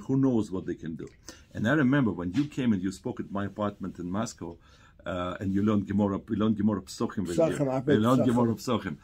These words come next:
Speaker 1: and, and we learned about the Seder, and we learned beautiful things about Halacha, how to put tefillin in the morning when it's still dark. I remember beautiful things. But one thing you shared with us, and you said that an Arab Palestinian came to you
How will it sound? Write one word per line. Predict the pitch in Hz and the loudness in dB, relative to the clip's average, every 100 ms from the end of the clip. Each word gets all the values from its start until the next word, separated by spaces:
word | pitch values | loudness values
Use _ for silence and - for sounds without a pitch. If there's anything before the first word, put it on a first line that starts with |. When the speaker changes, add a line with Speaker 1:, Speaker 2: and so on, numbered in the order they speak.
| - - - | -20 -18 -4
Speaker 1:
and, | 104 101 | 0 0
and | 95 101 98 | 0 0 4
we | |
learned | 107 104 | 4 4
about | 95 95 | 2 -2
the | 92 | -4
Seder, | - 143 139 104 90 - - - - | -2 2 4 4 0 -8 -20 -20 -12
and | 107 98 | -4 0
we | 104 | 4
learned | 104 101 87 | 4 2 0
beautiful | 117 127 110 101 | 0 2 0 -4
things | 90 113 101 | -6 -4 -4
about | 95 90 - | -4 -6 -4
Halacha, | 95 104 135 - 101 | -2 0 0 -2 -4
how | 104 | -4
to | - | -6
put | 98 98 | -6 -8
tefillin | - 117 101 95 | -4 -2 0 0
in | 90 | -2
the | |
morning | 95 123 143 117 107 | 0 2 4 4 2
when | 98 95 | 0 -4
it's | 92 | -6
still | - 90 | -8 -6
dark. | 104 135 104 | -2 -2 -2
I | 107 | -4
remember | 104 127 101 | -2 -2 -2
beautiful | 120 131 123 | 0 -2 -4
things. | 110 87 80 - - - - - | -8 -10 -14 -20 -20 -20 -20 -8
But | 104 95 | -8 -4
one | 131 156 | -4 -2
thing | 123 | -2
you | 98 | -2
shared | 92 117 113 | -4 -2 -4
with | 87 90 | -2 -4
us, | 127 101 - - _ - - - | -2 -4 -8 -16 _ -20 -20 -14
and | 95 95 | -6 -4
you | 95 | -4
said | - 123 | -4 -4
that | 101 90 - | -2 -4 -8
an | 101 95 - | -8 -8 -8
Arab | 117 127 95 - - - | -4 -4 -4 -8 -20 -12
Palestinian | 104 104 - - 131 95 87 | -6 -6 -6 -8 -4 -4 -6
came | - 113 | -6 -6
to | 104 98 | -6 -8
you | 98 113 85 | -4 -4 -4